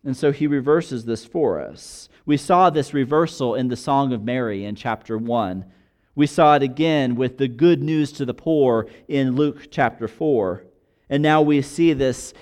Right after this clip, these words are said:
explicitly defined for us and surfaced here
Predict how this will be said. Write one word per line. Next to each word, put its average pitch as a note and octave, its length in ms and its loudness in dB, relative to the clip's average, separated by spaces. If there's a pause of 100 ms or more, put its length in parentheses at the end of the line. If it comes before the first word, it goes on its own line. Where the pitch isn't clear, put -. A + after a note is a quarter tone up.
(120)
explicitly C#3 840 0
defined C3 580 -4
for A#2 280 -2
us G2+ 160 -8
and A#2 120 -6
surfaced C3+ 560 -6
here A2 300 -2